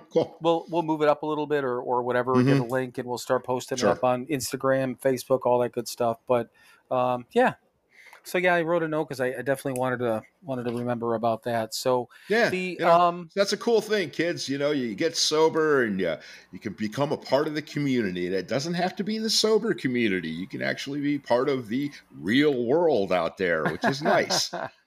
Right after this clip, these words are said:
Speaker 2: Well, and, and I know you, you told the story last year that, uh, you
Speaker 1: Mm-hmm.
Speaker 2: found this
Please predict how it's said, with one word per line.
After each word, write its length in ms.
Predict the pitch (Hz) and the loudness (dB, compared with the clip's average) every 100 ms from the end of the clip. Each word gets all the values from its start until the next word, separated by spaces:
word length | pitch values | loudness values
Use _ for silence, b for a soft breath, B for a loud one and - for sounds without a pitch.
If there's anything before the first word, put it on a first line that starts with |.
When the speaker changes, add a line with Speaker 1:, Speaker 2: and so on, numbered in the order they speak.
| B B B B - | B B B B 0
Speaker 2:
Well, 160 | 208 214 | 2 2
and, 280 | 208 208 214 _ - | -2 -4 -8 _ -10
and 100 | 190 | -6
I 60 | 196 | -4
know 160 | 214 | -2
you, 320 | 240 240 165 - _ _ _ _ - _ 175 | 0 -2 -2 -8 _ _ _ _ -20 _ -8
you 80 | |
told 180 | 170 226 | 0 0
the 80 | 226 | 0
story 300 | - 170 143 | -2 0 0
last 420 | 113 123 127 - | 0 0 -2 -6
year 220 | 117 110 107 | -10 -10 -10
that, 160 | 113 - | -10 -8
uh, 80 | 117 | -8
you 180 | 113 143 | -6 -6
Speaker 1:
Mm-hmm. 180 | 131 123 | 2 4
Speaker 2:
found 380 | 135 143 156 123 | 4 4 -2 -4
this 400 | 113 107 - | -6 -6 -8